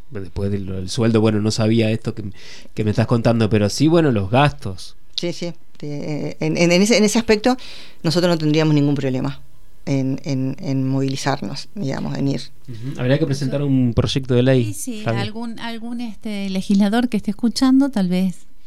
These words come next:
Speaker 3: lo hace.
Speaker 1: Ujú.
Speaker 3: Bueno,
Speaker 2: Puede ser, ¿eh?
Speaker 3: sí,
Speaker 2: Serían
Speaker 3: una
Speaker 2: dos
Speaker 3: de
Speaker 2: cosas
Speaker 3: esas.
Speaker 2: muy interesantes.
Speaker 3: Sí.
Speaker 2: El tema de, de, de un proyecto para cárceles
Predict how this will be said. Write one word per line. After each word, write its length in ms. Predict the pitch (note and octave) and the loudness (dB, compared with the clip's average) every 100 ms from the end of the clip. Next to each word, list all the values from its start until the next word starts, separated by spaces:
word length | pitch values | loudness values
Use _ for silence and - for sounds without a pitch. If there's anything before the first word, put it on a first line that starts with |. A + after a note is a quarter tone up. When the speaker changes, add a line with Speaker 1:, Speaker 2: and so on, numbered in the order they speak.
| - | -8
Speaker 3:
lo 140 | F#3+ | -4
hace. 300 | B3+ C#4+ - | -2 -4 -6
Speaker 1:
Ujú. 500 | D#3+ D#3 C3+ C3 G3 E4 - - - - | -6 -6 -6 -6 -6 -8 -10 -12 -12 -12
Speaker 3:
Bueno, 100 | E4+ | -6
Speaker 2:
Puede 180 | F3 F3+ | -2 -2
ser, 280 | - D#3 F3+ | -4 -6 -6
¿eh? 80 | - | -6
Speaker 3:
sí, 60 | |
Speaker 2:
Serían 300 | C#4+ A#3+ - | -4 -2 -2
Speaker 3:
una 80 | - | -2
Speaker 2:
dos 60 | E3+ | -2
Speaker 3:
de 40 | |
Speaker 2:
cosas 200 | F3+ E3+ | -4 -4
Speaker 3:
esas. 100 | E3+ | -2
Speaker 2:
muy 120 | E3+ | 0
interesantes. 680 | G3+ F3 D3 C#3+ D3 F#3+ D4+ | 0 -2 -4 -6 -6 -6 -8
Speaker 3:
Sí. 300 | - - G3 | -8 -8 -8
Speaker 2:
El 300 | F#3+ D3 C#3+ - | -6 -4 -4 -6
tema 260 | D3 D3+ | -6 -4
de, 380 | D3 C#3+ C#3+ - - - - - | -4 -4 -4 -6 -10 -12 -12 -10
de, 300 | D3 C#3 C3+ | -8 -6 -4
de 80 | C#3 | -4
un 60 | |
proyecto 420 | C#3+ C#3 - - D3 | -4 -4 -6 -6 -6
para 180 | C#3+ C#3 | -4 -4
cárceles 560 | C#3 C#3+ F3 A3 - | -6 -4 -4 -4 -6